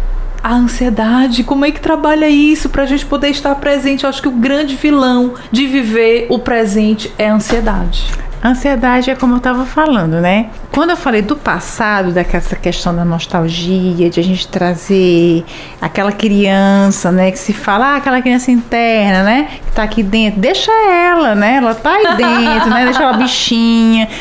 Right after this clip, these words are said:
Speaker 2: faz um carinho nela, tem que ressignificar muitas coisas, né? Não dá mais pra voltar atrás. A gente não, a gente vê as, os filmes de ficção científica, todo mundo voltando atrás, fazendo as coisas, mas não dá mais, né? A gente ainda não criou esse,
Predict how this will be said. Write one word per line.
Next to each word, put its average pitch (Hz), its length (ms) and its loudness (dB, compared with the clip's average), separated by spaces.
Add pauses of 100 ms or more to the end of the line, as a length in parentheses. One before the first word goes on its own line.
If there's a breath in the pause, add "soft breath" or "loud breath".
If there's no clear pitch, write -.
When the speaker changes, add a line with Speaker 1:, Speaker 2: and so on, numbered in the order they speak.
(120 loud breath)
Speaker 2:
faz 180 180 -2
um 202 80 2
carinho 208 380 2
nela, 202 400 4
tem 196 180 2
que 190 60 4
ressignificar 226 1000 0
muitas 208 320 0
coisas, 185 540 2
né? 262 240 2 (240 loud breath)
Não 294 120 4
dá 302 160 2
mais 302 380 2
pra 240 140 -2
voltar 214 340 0
atrás. 170 380 -2
A 190 40 2
gente 196 280 2
não, 240 180 4 (340 loud breath)
a - 60 0
gente 220 160 2
vê 240 80 0
as, 277 200 0
os 208 260 -2
filmes 214 160 4
de 208 80 0
ficção - 260 -2
científica, 226 560 -2
todo 240 140 0
mundo 233 160 2
voltando 208 380 0
atrás, 254 920 0
fazendo 220 320 0
as 214 180 -2
coisas, 262 320 0
mas 254 160 4
não 403 160 2
dá 453 240 0
mais, 403 520 2
né? 208 160 2
A - 20 4
gente 202 200 2
ainda 208 140 2
não 202 200 2
criou 226 340 2
esse, 277 420 0